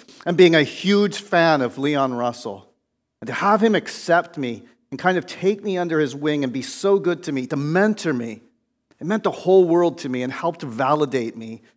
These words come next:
by saying, 'Well, if he thinks I'm all right, then I must be all right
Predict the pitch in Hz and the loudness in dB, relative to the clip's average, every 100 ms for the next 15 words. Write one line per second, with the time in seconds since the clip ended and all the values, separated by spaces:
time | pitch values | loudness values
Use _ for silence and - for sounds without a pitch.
0 | _ - 151 139 156 143 139 131 - _ | _ 0 0 0 0 0 -2 -6 -16 _
1 | 143 147 139 - 214 226 220 151 143 127 | -2 -2 -2 -6 -4 0 0 0 0 0
2 | 120 120 117 120 120 113 - _ _ _ | 0 -2 -2 -2 -4 -6 -18 _ _ _
3 | _ _ 117 143 151 151 170 175 - 131 | _ _ -6 -2 0 2 2 2 -2 -8
4 | 113 113 110 107 95 | -6 -6 -6 -10 -12